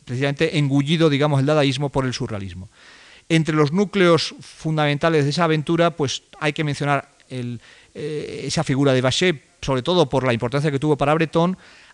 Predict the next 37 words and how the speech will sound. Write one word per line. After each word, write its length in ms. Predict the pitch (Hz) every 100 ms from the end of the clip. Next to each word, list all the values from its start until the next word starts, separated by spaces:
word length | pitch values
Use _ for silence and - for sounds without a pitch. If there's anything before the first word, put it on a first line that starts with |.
| -
Hay 140 | 175
que 100 | 185
mencionar 540 | 185 165 170 175 - -
la 180 | 160 139
figura 460 | - 139 165 165
de 180 | 139 131 -
Arthur 380 | 143 - 165 165
Cravant, 480 | 147 151 170 143 - - _ -
el 240 | 127 123
poeta 400 | 113 131 151 156
y 60 | 147
boxeador 500 | 131 - 135 131 143
Arthur 240 | 131 147
Cravant, 400 | 151 147 170 135
que 100 | -
había 240 | 123 143 151
hecho 200 | - 151
una 100 | 139
revista 380 | 127 139 -
unipersonal, 640 | 139 135 135 - 135 143 123 - - -
Maintenant, 600 | 131 127 - 143 165 143
en 80 | 127
el 80 |
París 200 | 123 135
de 60 | 135
los 80 | 127
años 240 | 139 127
diez, 300 | 123 151 139
muy 260 | 131 151 170
virulenta, 640 | 139 139 175 175 165 185 - - -
y 120 | - 117
que 100 | 135
luego 160 | 151
se 140 | 156 139
dedica 340 | 135 139 147
al 120 | 127
boxeo, 600 | 120 - - 160 151 185